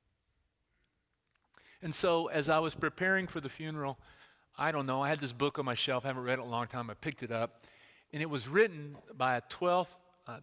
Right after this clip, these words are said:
twelfth century monk who, uh, served in the Thirty Years' War. And the Thirty Years' War was a huge W-, million people died. It was in, in, in, in Europe,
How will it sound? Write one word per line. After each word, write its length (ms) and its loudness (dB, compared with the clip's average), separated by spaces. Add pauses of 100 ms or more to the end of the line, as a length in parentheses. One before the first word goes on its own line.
twelfth 340 0
century 760 -4
monk 540 -2
who, 300 0 (560)
uh, 200 -6
served 600 2 (120)
in 120 -4
the 80 -4
Thirty 340 2
Years' 300 0
War. 340 -6 (400)
And 160 -2
the 40 -4
Thirty 260 6
Years' 200 2
War 200 2
was 140 -4
a 120 -6 (380)
huge 360 -2 (520)
W-, 200 -16
million 540 4
people 300 -2
died. 420 4
It 60 2
was 120 -6
in, 240 -4
in, 240 -6
in, 200 -12 (120)
in 120 -6
Europe, 420 0